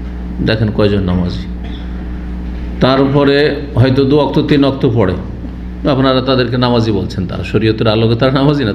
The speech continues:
তারাও বেনামাজির দলভুক্ত, কিন্তু বেনামাজি, এক বেনামাজি আর এক বেনামাজির চাইতে খারাপ। হ্যাঁ, এক বেনামাজি আর এক বেনামাজির সাথে চাই-, চাইতে তুলনামূলক ভালো। দু অক্ত পড়ে, সে পাঁচ অক্ত পড়ে না, তার চাইতে একটু ভালো, কিন্তু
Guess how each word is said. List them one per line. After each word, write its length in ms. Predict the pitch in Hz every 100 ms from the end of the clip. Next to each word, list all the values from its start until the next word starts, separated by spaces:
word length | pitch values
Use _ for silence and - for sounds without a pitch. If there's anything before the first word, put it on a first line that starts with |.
| -
তারাও 200 | 104 139
বেনামাজির 460 | 147 151 151 147 151 139
দলভুক্ত, 420 | 143 123 120 - 87
কিন্তু 200 | 101 139 170
বেনামাজি, 500 | 190 151 110 104 135 165 - - - - - - - 123
এক 60 | 131 123
বেনামাজি 420 | 123 117 120 135 127
আর 60 | 123
এক 60 | 117
বেনামাজির 460 | 117 110 110 117 113
চাইতে 240 | 127 113 131 -
খারাপ। 240 | 113 110 - - - - - - - - - - - - - - -
হ্যাঁ, 280 | 120 120 113 117 165
এক 60 | 143 135
বেনামাজি 440 | 131 117 117 120 107
আর 80 | 113
এক 60 | 110
বেনামাজির 420 | 110 110 107 127 127
সাথে 180 | 135 123 135 117 117 127
চাই-, 180 | 113 -
চাইতে 200 | 120 147 147
তুলনামূলক 440 | 147 139 135 139 120
ভালো। 160 | 101 101 - - - - - - 143
দু 80 | 170
অক্ত 140 | - 147 127
পড়ে, 140 | 127 139
সে 80 | 156 151
পাঁচ 140 | 139 147
অক্ত 120 | - 127
পড়ে 140 | 123 117
না, 60 | 117 127
তার 100 | 131
চাইতে 160 | 127 131
একটু 140 | - 226 135
ভালো, 160 | 135 139 - - - - - - -
কিন্তু 260 | 165 110